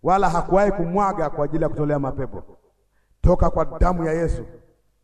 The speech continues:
Wala hakuwahi kutumia kwa ajili ya maombi. Alitumia kwa ajili ya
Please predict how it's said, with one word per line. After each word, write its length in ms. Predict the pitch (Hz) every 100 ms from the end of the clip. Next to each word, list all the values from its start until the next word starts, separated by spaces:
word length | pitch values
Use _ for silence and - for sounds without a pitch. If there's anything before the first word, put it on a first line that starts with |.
| _ _ _ _ _ _ -
Wala 260 | - 185 196
hakuwahi 320 | 165 165 208
kutumia 340 | 180 165 185 180
kwa 100 | 160
ajili 180 | 165
ya 80 | 165
maombi. 420 | 139 135 139 113 - - _ _ _ -
Alitumia 520 | 123 123 127 151 165
kwa 160 | 165 139
ajili 320 | 135 139 139
ya 280 | 131 131